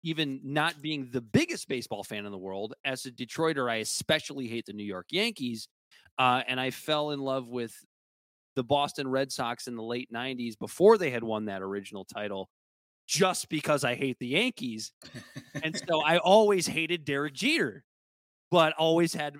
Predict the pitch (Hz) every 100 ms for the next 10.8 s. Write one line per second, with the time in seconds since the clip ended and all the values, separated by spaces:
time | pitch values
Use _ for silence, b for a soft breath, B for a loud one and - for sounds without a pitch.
0 | 147 151 156 151 143 - 156 135 147 143
1 | - 147 131 131 135 127 127 - 127 139
2 | - 107 101 113 127 170 - 208 - _
3 | _ 214 220 269 233 226 180 151 131 123
4 | 127 135 139 151 123 123 120 120 - 120
5 | 113 - 101 107 113 107 - - 110 104
6 | 101 - 107 - _ _ - 127 135 143
7 | 151 147 151 147 139 127 120 - 113 117
8 | 113 110 107 107 113 110 107 101 104 104
9 | - 113 110 113 104 95 - _ _ _
10 | _ - 135 123 113 110 107 113